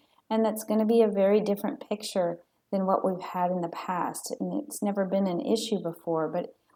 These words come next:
we're gonna really have to look at sponsorships, what the value of, of what we're giving to the sponsors, but also how is, how is the associ-, association, the chapter surviving with a different level, a different revenue model? And,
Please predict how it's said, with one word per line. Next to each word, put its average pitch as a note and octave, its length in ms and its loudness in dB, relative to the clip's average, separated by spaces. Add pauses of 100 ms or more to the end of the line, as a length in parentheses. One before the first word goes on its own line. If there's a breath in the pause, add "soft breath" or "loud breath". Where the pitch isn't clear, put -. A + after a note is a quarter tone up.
we're G#3 100 0
gonna A#3 160 6
really G3 340 4
have F#3+ 240 2
to F#3+ 120 -2
look E3+ 320 0
at F3 220 -2
sponsorships, F3+ 840 -2
what - 180 -2
the E3 80 -6
value G3 760 2 (100)
of, E3 240 -4 (200)
of F3 280 -4 (160)
what F3 160 2
we're F3+ 80 2
giving F3+ 400 -2
to G#3 140 -4
the G#3 120 2
sponsors, G#3+ 680 -4 (420)
but G3+ 180 -6
also G#3 420 2
how G3 380 0
is, G3 400 -2
how G#3+ 280 -2
is G#3+ 160 0
the G3 80 -6
associ-, F3+ 600 -8 (120)
association, F3+ 640 -2
the E3 60 -4
chapter E3+ 460 0
surviving E3+ 920 0
with E3+ 180 -2
a E3+ 40 2
different F3 420 -4
level, E3 360 0
a E3 80 -2
different F3 360 -2
revenue E3 360 0
model? F#2 420 -2 (440 soft breath)
And, G3 320 2